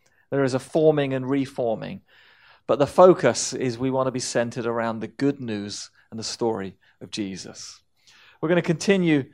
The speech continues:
to look today at the story in Acts nine, which is a story that I've described as, "I didn't see that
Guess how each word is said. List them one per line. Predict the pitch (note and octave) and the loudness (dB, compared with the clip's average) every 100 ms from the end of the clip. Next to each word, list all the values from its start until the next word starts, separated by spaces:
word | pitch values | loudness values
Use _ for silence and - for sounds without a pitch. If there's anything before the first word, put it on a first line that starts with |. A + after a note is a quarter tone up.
| _ - | _ -6
to | C#3+ | 0
look | D3 C#3+ - - _ _ _ | 4 4 2 -14 _ _ _
today | - C3 B2+ | -2 2 2
at | - B2 - | -2 -10 -8
the | |
story | A#2+ - C#3 C3 B2 - | -10 -4 2 2 2 -4
in | - A2 - | -12 -12 -8
Acts | B2 B2+ - | -8 -8 -10
nine, | C3+ C3+ C3+ A#2+ G2+ - _ _ - _ | -2 0 2 -2 -6 -14 _ _ -20 _
which | D3+ D3 | 2 4
is | E3+ D3 | 4 2
a | |
story | C#3+ - A3+ G#3+ F#3 | -2 4 8 10 10
that | D3+ - | 6 4
I've | D#3+ F3+ | 2 2
described | D#3+ - - C3+ B2 A#2 - | 0 -6 2 4 4 2 0
as, | C3 B2+ B2 - - - _ | 4 4 0 -10 -20 -20 _
"I | C3 B2 B2+ | 0 2 -2
didn't | C3 F#3+ F3+ E3+ E3+ | 2 6 6 4 -4
see | - - D#3 C#3+ C3+ - | -4 -4 -2 -2 -4 -6
that | A#2 A#2 B2+ B2+ - | -4 0 0 -2 -8